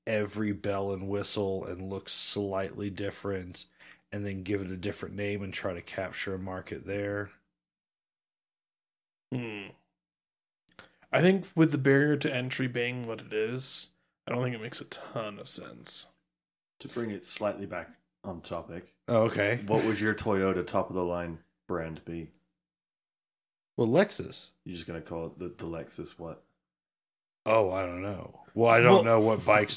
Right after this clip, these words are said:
Speaker 1: Toyota would make yet.
Speaker 3: <laughs>
Speaker 1: Is in this world, I was just thinking in this world where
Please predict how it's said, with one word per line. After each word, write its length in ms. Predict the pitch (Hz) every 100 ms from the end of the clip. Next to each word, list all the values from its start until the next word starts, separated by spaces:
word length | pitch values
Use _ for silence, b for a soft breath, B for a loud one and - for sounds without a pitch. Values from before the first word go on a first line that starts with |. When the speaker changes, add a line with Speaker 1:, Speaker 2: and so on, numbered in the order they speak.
| -
Speaker 1:
Toyota 340 | 110 101 98
would 140 | 92 85
make 360 | 101 113 110
yet. 440 | 147 - 180 - - -
Speaker 3:
<laughs> 160 | - -
Speaker 1:
Is 180 | 131
in 260 | 135 156 147
this 200 | 135 123
world, 760 | 113 123 139 120 98 95 101 - B B -
I 100 | 147
was 120 | 139
just 140 | 117
thinking 280 | 151 139 110
in 160 | 110 110
this 180 | 107 101
world 560 | 98 120 113 98 101
where 380 | 98 101 95 95